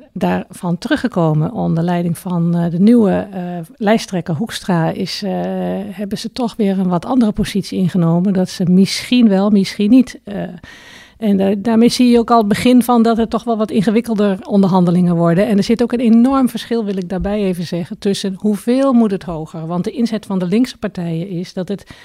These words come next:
echt even flink hoger moet naar veertien euro. Dat is dertig procent erbij.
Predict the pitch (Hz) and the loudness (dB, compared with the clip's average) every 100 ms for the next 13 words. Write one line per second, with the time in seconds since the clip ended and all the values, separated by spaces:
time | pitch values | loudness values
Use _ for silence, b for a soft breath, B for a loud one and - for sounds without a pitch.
0 | B B _ 214 - - 185 160 - 220 | B B _ -4 -2 -4 -6 -6 -4 -2
1 | 214 190 190 185 185 185 - 180 175 165 | 0 -2 -2 -2 -2 -2 -2 0 0 -4
2 | b b _ - 190 180 180 233 185 208 | b b _ -6 -4 -4 -6 -2 -2 0
3 | 240 220 170 180 - 196 - - 202 208 | -2 -4 -6 -6 -4 -4 -6 -10 -6 -4
4 | 214 202 208 240 | -4 -2 -2 -2